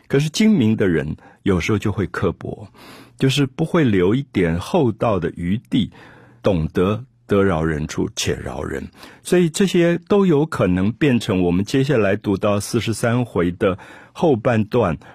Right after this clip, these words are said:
然后再到四十四回，你会看到王熙凤常常让人家觉得机关算尽，太聪明，反算了卿卿性命。就是她老在那边算计，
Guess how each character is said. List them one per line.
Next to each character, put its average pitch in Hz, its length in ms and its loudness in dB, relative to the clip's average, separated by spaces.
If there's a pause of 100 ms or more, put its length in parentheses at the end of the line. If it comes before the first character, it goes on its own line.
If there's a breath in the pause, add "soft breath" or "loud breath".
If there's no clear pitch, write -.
然 107 160 2
后 135 100 2
再 120 200 0
到 113 160 0
四 170 200 -2
十 135 140 0
四 - 240 -2
回， 82 320 -2 (320 loud breath)
你 98 100 0
会 123 140 2
看 113 320 -2
到 95 260 -2 (440 soft breath)
王 98 200 0
熙 139 200 -2
凤 120 260 -2
常 117 400 -2
常 90 380 -2
让 110 200 0
人 92 120 0
家 104 180 0
觉 92 300 0
得 85 260 -2
机 131 540 -2
关 120 400 0
算 104 460 -2
尽， 82 340 0 (280 loud breath)
太 95 240 -2
聪 90 300 -2
明， 82 300 -2 (260 loud breath)
反 76 260 -4
算 90 320 0
了 80 80 -2
卿 107 360 0
卿 101 280 0
性 98 300 -2
命。 82 240 -2 (260 loud breath)
就 165 140 0
是 156 80 0 (240 loud breath)
她 233 120 0
老 190 200 2
在 180 160 2
那 190 80 4
边 165 140 4
算 123 320 0
计， 101 280 -4